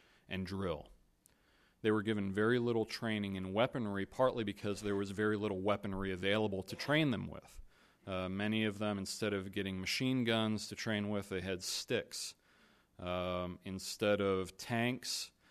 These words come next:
uh, they had cardboard cutouts. Uh, it, it was, was very poor training, and many of them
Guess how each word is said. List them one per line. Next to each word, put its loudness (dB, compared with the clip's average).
uh, -2
they -2
had -4
cardboard -2
cutouts. -6
Uh, -4
it, -6
it -10
was, -6
was -8
very 2
poor -4
training, -4
and -2
many 2
of 0
them -4